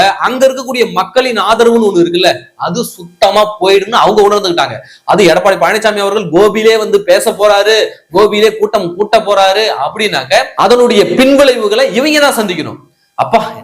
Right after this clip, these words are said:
வார எடப்பாடியே வந்து பேசிட்டாரு இங்க, அப்ப கோ-, ஆ, செங்கோட்டையனாவது அவனாவது" அப்படின்னு சொல்லிட்டு விட்டுட்டு இவங்க அந்த ப-, கூட போனவங்களையும் விட்டுட்டு புதிய நிர்வாகிகள் பின்னாடி தான் அணிவகுத்து நிப்பாங்க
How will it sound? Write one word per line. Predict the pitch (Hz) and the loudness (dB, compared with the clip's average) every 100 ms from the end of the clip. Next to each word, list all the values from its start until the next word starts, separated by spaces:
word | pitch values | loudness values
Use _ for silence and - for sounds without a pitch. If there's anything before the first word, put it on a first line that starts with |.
| 92 | -14
வார | 117 117 196 214 156 | -4 0 0 0 -2
எடப்பாடியே | 135 151 214 214 | -2 0 0 2
வந்து | 208 175 | 0 0
பேசிட்டாரு | 208 220 196 175 | 0 2 0 0
இங்க, | 156 131 - - _ | 0 -4 -8 -16 _
அப்ப | - 160 165 | -6 -2 0
கோ-, | 170 214 196 | 2 0 0
ஆ, | 156 147 156 | -2 -2 -2
செங்கோட்டையனாவது | 170 208 226 208 202 226 254 | 0 2 0 -2 -2 2 2
அவனாவது" | 220 214 208 175 120 | 0 -2 -2 -2 -4
அப்படின்னு | 131 170 180 | -2 -2 -2
சொல்லிட்டு | 180 240 202 | -2 0 0
விட்டுட்டு | 185 220 190 277 | 0 0 2 0
இவங்க | 220 233 220 277 - - - | 0 0 2 0 -2 -12 -4
அந்த | 185 190 175 | -2 0 0
ப-, | 190 185 175 | 2 0 2
கூட | 269 240 - | 2 2 0
போனவங்களையும் | 220 262 254 254 262 233 | 0 0 -2 -4 -6 -6
விட்டுட்டு | 185 208 269 302 - | -8 -8 -8 -8 -6
புதிய | 240 302 | 0 2
நிர்வாகிகள் | 247 240 233 220 208 | 2 2 2 0 -6
பின்னாடி | 202 202 | -4 -2
தான் | 214 190 | -2 -2
அணிவகுத்து | 208 196 185 175 | 0 0 0 -4
நிப்பாங்க | 151 - 165 | -2 -2 0